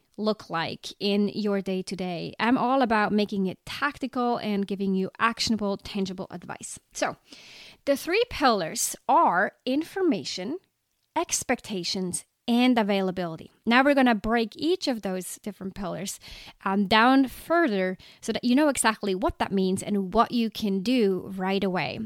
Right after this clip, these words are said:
to better support your team during this time of uncertainty and change.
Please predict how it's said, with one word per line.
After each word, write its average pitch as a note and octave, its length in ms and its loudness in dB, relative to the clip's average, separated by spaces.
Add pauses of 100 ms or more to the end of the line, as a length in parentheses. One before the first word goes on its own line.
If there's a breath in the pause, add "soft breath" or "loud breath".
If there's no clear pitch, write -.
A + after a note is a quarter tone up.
(120)
to A3+ 140 -6 (100)
better G3+ 260 0
support - 440 -4
your G3 160 -6
team F#3 360 -4
during F#3 280 0
this F3+ 120 -8
time A#3 380 -2
of B3+ 100 -6
uncertainty G#3 680 -2
and F#3+ 160 -4
change. - 480 -8